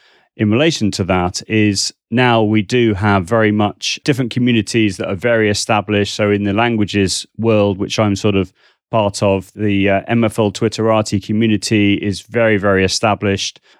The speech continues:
Um, as a result of, um, the pandemic, we were able to share lots and lots of ideas and, um, and, and blog posts and tweets.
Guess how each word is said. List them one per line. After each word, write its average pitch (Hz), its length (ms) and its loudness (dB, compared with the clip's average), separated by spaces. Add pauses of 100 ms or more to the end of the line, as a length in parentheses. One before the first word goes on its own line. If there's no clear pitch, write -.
(180)
Um, 98 240 0
as 107 180 -2
a 113 60 2
result 107 400 0
of, 107 180 0 (440)
um, 104 240 0
the 101 100 0
pandemic, 117 800 0 (100)
we 104 180 -2
were 98 200 0
able 98 340 -2
to 98 420 0 (340)
share 107 420 0
lots 117 320 -2
and 113 60 0
lots - 200 -6
of 107 60 -4
ideas 117 680 2
and, 95 340 0
um, 98 380 -2 (400)
and, 98 220 2
and 98 220 -2
blog 113 260 0
posts 110 480 0
and 92 320 -4
tweets. - 640 0